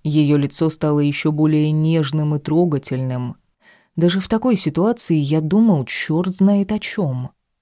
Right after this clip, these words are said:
«Ты девственница?» — задал я вопрос. «Да», — выдохнула она, еще больше смущаясь. Она оскорбилась моими вопросами и заливалась новыми слезами. Моя рука невольно дрогнула.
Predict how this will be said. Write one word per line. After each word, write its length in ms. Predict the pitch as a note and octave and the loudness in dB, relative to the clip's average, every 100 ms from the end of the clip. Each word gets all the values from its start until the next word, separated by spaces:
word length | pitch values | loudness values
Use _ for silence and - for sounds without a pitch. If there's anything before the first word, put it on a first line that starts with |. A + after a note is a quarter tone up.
| _ - | _ -6
«Ты 200 | D3+ C#3 | -2 -2
девственница?» — 1120 | C3 D3+ F3 - C#3+ C3 B2 - C3 B2 B2+ _ | 2 2 0 -2 -2 -2 -4 -4 -2 -4 -8 _
задал 400 | C#3 C#3+ C3+ C3+ | -4 -2 0 -2
я 160 | C3+ C#3 | 0 -2
вопрос. 580 | D#3 E3 C3+ - - _ _ _ _ _ | -2 -4 -6 -6 -10 _ _ _ _ _
«Да», — 420 | E3 D#3+ D3 C#3+ _ _ - | -2 2 2 -2 _ _ -6
выдохнула 640 | C#3+ C#3+ C#3 D3 C#3+ D3 | -4 -2 -2 -2 0 0
она, 300 | D#3 F3 G3 | 2 4 2
еще 420 | F#3 E3+ F3 - | 2 -2 -2 -2
больше 380 | D#3+ F3 F3+ - | -2 0 -2 -2
смущаясь. 1040 | E3+ F3+ F#3+ - F#3+ D3 C3 A2+ - - _ | -2 0 0 -2 -2 -2 -2 -4 -8 -12 _
Она 260 | A3+ A#3 A#3+ | -4 0 0
оскорбилась 720 | A#3 B3+ B3 F3+ E3+ D#3 D3+ | 0 0 2 4 4 4 2
моими 300 | D#3+ D#3 D#3 | 0 0 2
вопросами 840 | D3+ D3+ D3+ D3 - D3 C#3+ C#3 C#3 _ _ | 2 0 2 0 0 -2 -2 -2 -6 _ _
и 140 | - F3 | 0 2
заливалась 720 | D3+ D#3 D3+ D#3 F3+ F#3+ - | 4 4 4 2 0 0 0
новыми 380 | D#3+ D3+ D#3+ | 0 0 0
слезами. 840 | E3+ - F3+ D#3+ C#3 C3 B2+ B2+ - _ _ _ _ | -2 0 0 0 -2 -2 -4 -6 -10 _ _ _ _
Моя 320 | F3 F3 F3 | 0 4 4
рука 260 | F#3+ F#3+ A#3 | 2 2 4
невольно 460 | G#3+ F#3 F#3 F#3 F#3 | 4 6 6 6 6
дрогнула. 720 | F#3+ D#3 C#3 C#3+ C#3 C#3 C3+ | 4 2 0 -2 -2 -4 -6